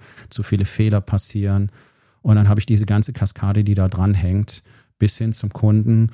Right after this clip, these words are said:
wo das Fulfillment nicht passt, wo es immer wieder Probleme gibt, wo nachgebessert werden muss, wo die Kunden unzufrieden sind, wo du Regressforderungen kriegst und, und, und, und, und. Und nochmal, es ist mir ein absolutes Rätsel,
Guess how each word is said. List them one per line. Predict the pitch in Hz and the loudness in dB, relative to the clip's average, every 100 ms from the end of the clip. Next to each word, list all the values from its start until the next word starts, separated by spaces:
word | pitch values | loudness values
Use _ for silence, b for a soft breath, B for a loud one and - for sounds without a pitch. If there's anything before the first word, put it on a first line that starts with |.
| B - | B -2
wo | 98 | -2
das | - | -2
Fulfillment | - 98 - 113 113 110 | -4 -2 2 2 2 0
nicht | 113 | -2
passt, | - 107 - | 0 -2 -4
wo | 101 | -8
es | 98 | -4
immer | 101 | 0
wieder | 120 | 0
Probleme | 117 127 104 104 104 | 0 -2 0 0 0
gibt, | 98 104 _ | -2 -6 _
wo | 87 | -6
nachgebessert | 85 95 92 104 101 107 104 | -2 -2 -2 -2 -2 -4 -4
werden | 98 98 | -2 -2
muss, | 101 - | -2 -6
wo | - | -10
die | |
Kunden | - 113 113 | -2 2 2
unzufrieden | 110 107 - - 104 101 | 2 -2 -4 -4 -2 0
sind, | 98 104 92 | -2 -2 -4
wo | |
du | 98 | -2
Regressforderungen | 95 92 98 113 - 104 101 104 101 | -2 0 -2 -2 -2 -2 0 0 0
kriegst | 104 101 95 - | -2 -2 -4 -4
und, | 117 110 - | -2 0 0
und, | 104 104 | -2 0
und, | 104 98 - | -2 -2 -2
und, | 98 - | -2 -2
und. | 92 87 - _ _ _ _ _ _ _ _ _ _ _ _ _ _ _ _ _ _ | -8 -10 -12 _ _ _ _ _ _ _ _ _ _ _ _ _ _ _ _ _ _
Und | 104 | 2
nochmal, | 120 127 92 - | 2 2 -4 -2
es | 104 | -4
ist | 113 113 - - | -4 -6 -8 -6
mir | 104 90 | -4 -2
ein | 98 | -2
absolutes | 107 - 101 90 92 90 | -2 -2 -4 -2 -2 -2
Rätsel, | 104 127 - 98 107 147 | -4 -4 -4 -2 0 0